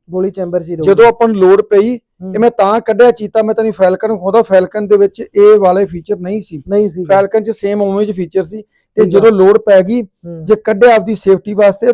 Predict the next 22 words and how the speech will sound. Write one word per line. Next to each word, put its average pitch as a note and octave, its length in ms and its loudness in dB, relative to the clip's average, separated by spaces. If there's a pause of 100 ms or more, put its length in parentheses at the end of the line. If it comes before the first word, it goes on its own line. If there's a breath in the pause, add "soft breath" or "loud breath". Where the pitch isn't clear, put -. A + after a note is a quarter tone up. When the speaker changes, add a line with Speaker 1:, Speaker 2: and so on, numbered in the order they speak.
(120)
Speaker 2:
ਆਪਾਂ F#3+ 260 -2
ਨੂੰ G#3 100 -4
ਦੁਬਾਰਾ F3+ 260 2
ਤੋਂ G#3+ 140 -2
ਨੌਕ F3+ 280 -2
ਕਰਨ G3 200 -6
ਦੀ F#3+ 100 -10
ਲੋੜ E3+ 260 -6
Speaker 1:
ਲੋੜ F#3+ 240 2
Speaker 2:
ਨਹੀਂ। F3+ 140 -6
Speaker 1:
ਨਹੀਂ। D#3 100 -14 (180)
Speaker 2:
ਇਹ - 60 -8 (100)
ਆਪਾਂ G3 260 0
ਸਿੰਪਲ G3 520 -6
Speaker 1:
ਮਤਲਬ A3 240 -4
Speaker 2:
fire। F#3+ 300 4
Speaker 1:
ਗੋਲੀ A3 160 2
ਆਪਣੀ A3+ 240 0
ਚੈਂਬਰ G#3+ 360 -4
'ਚ G#3+ 80 -8
ਆ, C4 140 -2
ਸਿੱਧੀ A3+ 400 -10